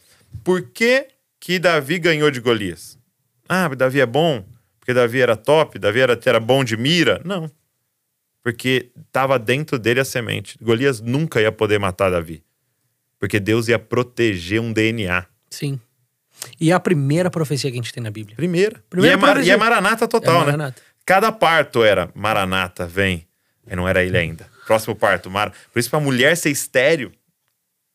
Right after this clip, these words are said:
Speaker 1: era uma parada assim, terrível.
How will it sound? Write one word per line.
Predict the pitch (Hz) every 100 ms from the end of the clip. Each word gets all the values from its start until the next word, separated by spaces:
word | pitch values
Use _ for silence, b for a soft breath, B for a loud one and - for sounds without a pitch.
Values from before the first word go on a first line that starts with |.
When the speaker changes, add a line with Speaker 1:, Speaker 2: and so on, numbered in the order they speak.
| -
Speaker 1:
era | 143 151
uma | 170 165
parada | 143 139 151 135
assim, | - 156 165 156 - _ _ _
terrível. | 143 147 156 214 202 107